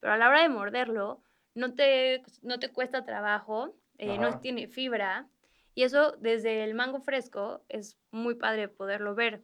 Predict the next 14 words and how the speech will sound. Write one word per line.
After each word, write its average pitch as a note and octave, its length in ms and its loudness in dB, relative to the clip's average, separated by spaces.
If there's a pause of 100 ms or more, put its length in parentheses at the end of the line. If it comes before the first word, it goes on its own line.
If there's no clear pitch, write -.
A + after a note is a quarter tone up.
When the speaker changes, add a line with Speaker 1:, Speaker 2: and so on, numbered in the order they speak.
Speaker 1:
No A3+ 140 -8
es A3 60 -6
lo A#3+ 100 -4
mismo A3+ 260 -8
comerte G3+ 360 -12
un G3+ 100 -10
mango G3+ 180 -10
fresco - 320 -18
Manila G3+ 560 -6 (340)
o F#3+ 140 -4
un G3+ 220 -6
mango G3 260 -10
fresco, G3 920 -6 (580)
eh, F#3 580 -14